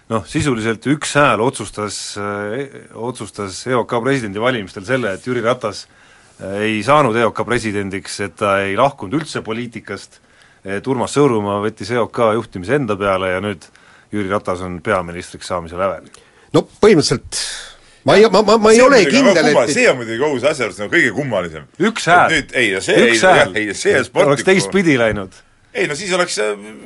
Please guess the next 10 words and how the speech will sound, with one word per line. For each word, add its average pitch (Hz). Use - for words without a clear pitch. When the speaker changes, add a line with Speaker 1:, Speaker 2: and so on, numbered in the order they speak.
Speaker 3:
seal 190
Simson 165
või, 180
või 185
Reps -
või 85
ükspuha, -
kes 131
seal 104
ole-, 113